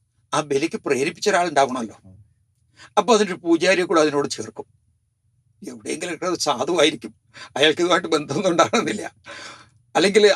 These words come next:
അവരുമായിട്ട് ഏതെങ്കിലും തരത്തിൽ അകന്ന ഒരു ബന്ധമോ അല്ലെങ്കിൽ പരിചയമോ ഉണ്ടെങ്കിൽ തന്നെ അയാളെ പിടിച്ച് ഇതിനോടൊന്ന് ചേർക്കും. എന്നിട്ട് നരബലി.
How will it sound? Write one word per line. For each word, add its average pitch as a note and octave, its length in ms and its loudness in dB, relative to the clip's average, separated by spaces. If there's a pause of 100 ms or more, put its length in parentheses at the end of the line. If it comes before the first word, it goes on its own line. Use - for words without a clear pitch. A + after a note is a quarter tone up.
അവരുമായിട്ട് G3 560 2
ഏതെങ്കിലും G#3 500 2
തരത്തിൽ G#3 340 0 (160)
അകന്ന F#3 380 0 (240)
ഒരു - 280 -2
ബന്ധമോ F3+ 480 2
അല്ലെങ്കിൽ F3+ 240 -4
പരിചയമോ G3+ 460 0
ഉണ്ടെങ്കിൽ G#3 400 2
തന്നെ C#3 200 -4 (280)
അയാളെ A3+ 420 6
പിടിച്ച് F#3 300 -2
ഇതിനോടൊന്ന് D#3 420 2
ചേർക്കും. C3+ 360 -4 (960)
എന്നിട്ട് D#3+ 280 -14
നരബലി. B2 760 -8